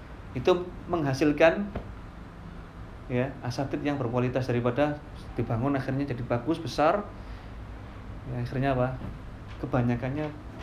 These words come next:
kualitas menurun. Ini sudah diakui sendiri ya, di Al-Furqan itu sudah. Di Al-Furqan itu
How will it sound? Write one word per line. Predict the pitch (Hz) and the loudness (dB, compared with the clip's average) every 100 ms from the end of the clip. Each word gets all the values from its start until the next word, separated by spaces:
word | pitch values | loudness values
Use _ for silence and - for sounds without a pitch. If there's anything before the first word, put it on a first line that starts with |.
| - | 2
kualitas | 139 139 151 151 | 4 4 0 -2
menurun. | 135 131 113 104 113 - - - - - - - - - - - 113 113 107 104 - - - - - - - - 127 | -2 -2 -2 -6 -8 -10 -12 -12 -12 -14 -14 -14 -14 -12 -12 -12 -10 -8 -8 -8 -10 -10 -10 -10 -12 -14 -14 -10 -4
Ini | |
sudah | 131 - 117 | -4 -2 -4
diakui | - 104 - 123 - | -4 -8 -8 -8 -4
sendiri | 120 123 120 117 | -4 -2 -4 -2
ya, | 117 113 117 | -4 -6 -6
di | - | -8
Al-Furqan | 123 123 127 127 | -8 -6 -4 -2
itu | 123 120 | -2 -2
sudah. | 131 - - - - - - - - - - - - - | -6 -8 -10 -12 -12 -14 -12 -12 -12 -12 -12 -12 -12 -10
Di | 123 | -8
Al-Furqan | 120 123 131 131 | -6 -4 -4 -2
itu | 131 | -2